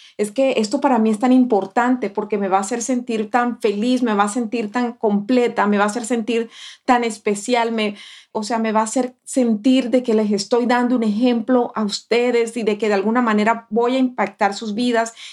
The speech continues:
y que voy a darles permiso para que ustedes también se vayan por sus sueños.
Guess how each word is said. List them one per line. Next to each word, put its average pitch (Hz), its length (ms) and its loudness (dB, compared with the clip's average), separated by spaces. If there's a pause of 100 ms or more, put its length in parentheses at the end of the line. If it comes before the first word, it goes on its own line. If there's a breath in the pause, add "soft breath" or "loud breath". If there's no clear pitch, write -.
y 247 140 0
que 226 100 0
voy 240 220 0
a 269 80 2
darles 254 340 0
permiso 240 720 2
para 214 220 2
que 220 40 -4
ustedes 233 380 -2
también 233 560 0 (220 soft breath)
se 240 160 0
vayan 233 420 -2
por 226 140 -4
sus 202 160 -10
sueños. 214 500 -2